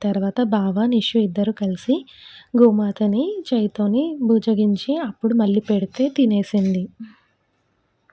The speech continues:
చూసారా ఫ్రెండ్స్, భుజగించిన తర్వాతనే పెట్టుకుంటుంది. నిషు కూడా "నేను అంటాను, నేను అంటాను" అని చెప్పేసి మళ్ళీ మళ్ళీ అంటా ఉన్నాడు. కాసేపు ఆ గోమాత దగ్గర నుంచి అసలు రాను కూడా రాలేదు.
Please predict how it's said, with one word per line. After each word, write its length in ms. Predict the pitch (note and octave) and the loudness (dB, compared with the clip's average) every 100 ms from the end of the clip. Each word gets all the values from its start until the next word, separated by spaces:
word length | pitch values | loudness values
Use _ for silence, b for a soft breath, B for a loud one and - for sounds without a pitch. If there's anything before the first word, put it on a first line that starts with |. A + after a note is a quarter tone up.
| _ _ _ _ _ _ _ _ _ _ _ _ _ _ _ _ _ _ - | _ _ _ _ _ _ _ _ _ _ _ _ _ _ _ _ _ _ -4
చూసారా 400 | A3+ A3+ G#3+ G#3 | 0 2 0 0
ఫ్రెండ్స్, 340 | A3 B3 B3+ | 0 0 2
భుజగించిన 480 | A3+ G#3+ A3 G3 A3 | 2 2 0 0 -2
తర్వాతనే 560 | G#3+ G3+ G3+ G3 G#3+ C4 | 0 -2 -2 -2 -2 0
పెట్టుకుంటుంది. 760 | C#4 C4+ - - A#3 A#3 A3+ A3+ - _ _ _ _ _ _ _ _ _ _ _ _ _ _ _ - | -2 -4 -6 -2 2 2 2 0 -8 _ _ _ _ _ _ _ _ _ _ _ _ _ _ _ -2
నిషు 240 | A#3+ G#3 | -2 0
కూడా 240 | A3+ G#3+ C4 | -2 -2 0
"నేను 260 | C4 A3+ A3 | 2 2 2
అంటాను, 380 | G#3+ G#3+ G#3+ G#3+ | 0 0 0 2
నేను 240 | G#3+ G#3+ | 2 2
అంటాను" 340 | G3+ F#3+ G3+ | 0 0 -2
అని 140 | G3+ G3 | 0 -2
చెప్పేసి 380 | G#3 G#3+ G3+ D4+ | -2 -2 -2 0
మళ్ళీ 300 | C#4 A3+ G#3+ | 2 2 2
మళ్ళీ 280 | G#3+ G#3 A#3+ | 2 0 0
అంటా 320 | A#3+ G#3 G#3+ G#3 | 0 0 0 0
ఉన్నాడు. 480 | A3+ G3+ G3 F#3 G#3 _ b b b b | 0 0 0 -2 -6 _ b b b b
కాసేపు 400 | - G#3+ A3+ A3 | -4 -2 0 0
ఆ 40 | G#3 | 0
గోమాత 400 | G#3 G#3+ A3 A3 | 2 2 2 2
దగ్గర 280 | G#3+ G#3 | 0 0
నుంచి 220 | G#3+ G#3 A#3 | 0 0 0
అసలు 220 | A3 A3 | 0 0
రాను 280 | G3+ G3 F#3+ | 0 0 -2
కూడా 220 | G#3+ G#3+ | 0 0
రాలేదు. 540 | A#3+ A3 G3 F#3+ F3+ | 0 -2 -2 -2 -2